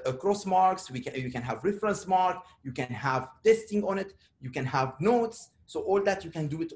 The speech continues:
on the source document a-, as an extra level, as a digital copy. So it's very important to have the title and the reference. Also, it's very important to have the date when you have obtained this document.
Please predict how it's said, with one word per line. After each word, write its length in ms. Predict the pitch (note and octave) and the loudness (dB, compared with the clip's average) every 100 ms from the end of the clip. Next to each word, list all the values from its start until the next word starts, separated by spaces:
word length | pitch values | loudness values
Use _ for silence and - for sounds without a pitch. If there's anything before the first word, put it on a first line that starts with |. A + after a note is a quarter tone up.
| - | -4
on 200 | F3+ F#3+ | -2 0
the 100 | D3 | -2
source 300 | - E3 C3+ | 0 0 -2
document 480 | B2 D3+ D3+ C3+ - - | -6 -10 -6 -6 -4 0
a-, 220 | C3+ B2+ | 0 0
as 120 | C3 | -2
an 180 | C3 B2+ | -2 -2
extra 300 | F3+ - D3 | -6 -4 -2
level, 240 | C3+ A2+ - _ _ C3+ | 0 -2 -6 _ _ -6
as 120 | A#2+ | -6
a 40 | |
digital 360 | A#2+ C#3 - G2+ | -6 -6 -4 -8
copy. 240 | - - _ _ _ _ _ _ _ | -10 -16 _ _ _ _ _ _ _
So 200 | - B2 | -10 -8
it's 120 | C#3+ | -2
very 180 | C3 G3+ | 2 2
important 360 | G#3 F#3+ F3 C3 | 2 0 -2 -4
to 60 | |
have 140 | C3 C3+ | -2 -4
the 60 | |
title 360 | C3 D#3 E3 D#3+ | 0 0 0 -4
and 120 | B2 | -4
the 60 | A2+ | -6
reference. 420 | - _ - - - | -10 _ -20 -2 6
Also, 480 | A#3+ B3 F3+ C#3+ - | 6 4 -4 -6 -8
it's 120 | A#2 | -4
very 220 | E3+ G3+ | 0 0
important 380 | G3 G3 G3 D3+ | 0 -2 -2 -6
to 60 | A#2+ | -2
have 280 | D3+ C#3 | 0 0
the 80 | B2+ | -2
date 300 | C3 B2+ - _ _ - | -4 -6 -8 _ _ -8
when 280 | C3+ G3+ G3+ | 0 2 0
you 220 | F3+ F3 | -2 -2
have 320 | C#3+ E3 C3+ | 0 0 -2
obtained 360 | C3+ - D#3 D3 | -6 -6 -6 -4
this 120 | B2 | -6
document. 540 | - B2 - - - | -10 -10 -12 -18 -20